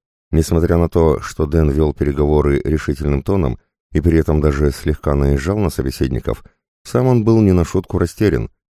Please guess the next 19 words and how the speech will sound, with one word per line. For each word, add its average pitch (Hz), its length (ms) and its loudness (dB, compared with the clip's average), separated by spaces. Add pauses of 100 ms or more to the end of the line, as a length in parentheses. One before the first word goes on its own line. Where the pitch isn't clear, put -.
(340)
Его 71 280 2
вычислитель 71 640 -2
непрерывно 87 580 0
вёл 90 360 2
расчёты 82 460 -2
манёвра 80 420 2
возвращения, 76 800 -2 (320)
оценивая 85 600 0
остаток 82 420 -4
энергоресурса. 67 760 -2 (680)
Челнок 65 440 0
тем 71 200 0
временем 98 420 0
плавно 90 400 -2
падал 85 320 0
на 80 140 2
землю, 69 500 0
заметно 65 400 -2
ускоряясь. 67 560 -2